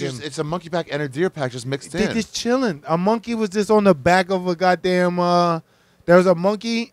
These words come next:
Speaker 1: on the back of, like, a water buffalo.
Speaker 2: No.
Speaker 1: Yeah. I, I
Speaker 2: But
Speaker 1: gotta
Speaker 2: they're just
Speaker 1: try to
Speaker 2: not
Speaker 1: find
Speaker 2: enemies?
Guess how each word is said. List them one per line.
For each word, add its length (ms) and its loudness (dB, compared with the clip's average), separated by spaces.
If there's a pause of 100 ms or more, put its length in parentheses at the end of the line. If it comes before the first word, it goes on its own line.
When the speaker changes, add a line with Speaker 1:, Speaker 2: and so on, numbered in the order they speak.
(140)
Speaker 1:
on 160 -8
the 100 -6
back 380 -2
of, 140 -6
like, 180 -2
a 80 -8
water 320 0
buffalo. 440 -14
Speaker 2:
No. 540 6
Speaker 1:
Yeah. 400 2
I, 60 -10
I 40 -10
Speaker 2:
But 140 -14
Speaker 1:
gotta 200 -8
Speaker 2:
they're 100 8 (140)
just 60 -8
Speaker 1:
try 60 0
to 40 0
Speaker 2:
not 160 4
Speaker 1:
find 120 2
Speaker 2:
enemies? 360 0